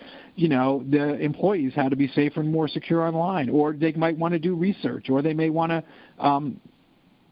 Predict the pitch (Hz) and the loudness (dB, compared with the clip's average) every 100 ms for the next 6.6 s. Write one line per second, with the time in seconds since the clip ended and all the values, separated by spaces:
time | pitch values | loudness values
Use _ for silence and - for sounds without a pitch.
0 | - 147 165 143 135 - _ - 143 135 | -6 0 2 2 0 -6 _ -2 0 0
1 | - 147 156 160 - 156 151 131 160 170 | 0 0 0 0 -2 -2 0 0 0 0
2 | 143 185 135 143 151 156 156 160 156 151 | 0 0 0 0 2 0 0 0 -2 0
3 | 160 147 156 196 - 113 - 143 170 151 | -2 0 0 -2 -4 -6 0 0 2 2
4 | 156 226 202 139 123 131 120 120 120 113 | 2 0 0 -4 0 0 0 0 0 2
5 | 120 - 117 - 131 143 143 147 175 175 | 0 0 -4 0 0 2 2 2 0 0
6 | 170 156 185 185 165 139 | -2 0 -2 2 0 0